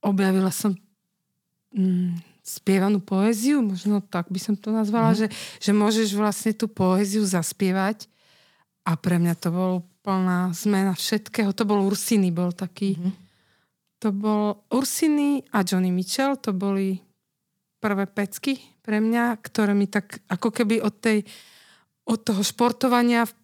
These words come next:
Speaker 1: štrnástich, pätnástich otočili úplne v hlave všetko a, a zrazu som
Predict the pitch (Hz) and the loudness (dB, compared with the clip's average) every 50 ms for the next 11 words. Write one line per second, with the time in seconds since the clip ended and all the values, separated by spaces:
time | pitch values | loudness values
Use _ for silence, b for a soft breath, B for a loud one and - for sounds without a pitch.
0 | _ _ _ _ _ - - - - 240 226 233 233 226 226 214 - - - 247 | _ _ _ _ _ -8 -8 -6 -2 0 2 2 4 4 2 0 -2 -4 -4 -4
1 | 214 - - 220 208 214 - 226 220 220 220 214 - - - 226 208 - - - | -4 0 0 0 0 0 0 0 2 2 0 -2 -2 -2 0 0 0 -2 -6 -4
2 | - 208 185 185 - 202 202 - - 220 202 202 202 190 196 190 190 - - 202 | -2 -2 -2 0 -2 -4 -4 -2 -2 -2 0 0 2 0 0 -2 -2 -2 0 0
3 | 202 202 185 180 - _ _ _ _ _ _ _ _ _ _ _ _ _ _ - | 0 0 0 -2 -6 _ _ _ _ _ _ _ _ _ _ _ _ _ _ -8
4 | 190 175 160 185 180 180 180 185 175 - - 220 214 214 - - - 311 311 - | -6 -2 0 2 2 2 2 0 -2 -2 -2 -2 -4 -4 -4 -2 0 0 2 2
5 | - 190 185 180 b b b b b b b b b b b _ _ _ _ _ | 0 -2 -2 -2 b b b b b b b b b b b _ _ _ _ _
6 | _ _ _ _ _ _ _ _ _ _ _ _ _ - 180 170 - 190 185 175 | _ _ _ _ _ _ _ _ _ _ _ _ _ -4 -4 -2 -2 -2 -2 -2
7 | 175 185 180 - - - 196 190 185 180 180 185 185 185 185 | -2 -2 -4 -6 -6 -4 -2 0 0 0 0 0 0 -2 -4